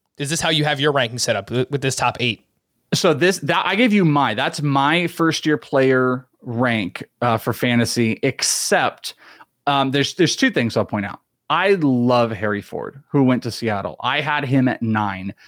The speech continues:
Speaker 2: I love this kid, um, five foot ten, eleven, two hundred pound catcher who I think can play in other spots, athletic, big, impactful bat. But a guy that I'm,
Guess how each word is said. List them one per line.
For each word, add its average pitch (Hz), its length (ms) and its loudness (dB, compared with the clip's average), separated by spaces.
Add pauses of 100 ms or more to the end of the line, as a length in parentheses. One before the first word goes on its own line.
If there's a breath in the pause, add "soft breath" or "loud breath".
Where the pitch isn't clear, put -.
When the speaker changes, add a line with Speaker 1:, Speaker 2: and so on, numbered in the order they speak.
(180 soft breath)
Speaker 2:
I 127 180 0
love 120 480 0
this 131 240 2
kid, 123 480 2
um, 107 500 -2 (140)
five 135 320 -2
foot 131 400 0
ten, 139 240 2
eleven, 123 580 2
two 143 220 2
hundred 131 360 0
pound 120 360 -2
catcher 131 420 -2
who 117 120 0
I 117 80 2
think 120 140 -2
can 110 120 -2
play 120 140 2
in 113 60 2
other 104 140 -2
spots, 127 440 0
athletic, 131 640 -2 (520 soft breath)
big, 156 260 2
impactful 123 640 -2
bat. 113 300 0 (520 soft breath)
But - 400 -4 (680)
a 123 100 0
guy 143 460 0
that 165 180 0
I'm, 117 340 -2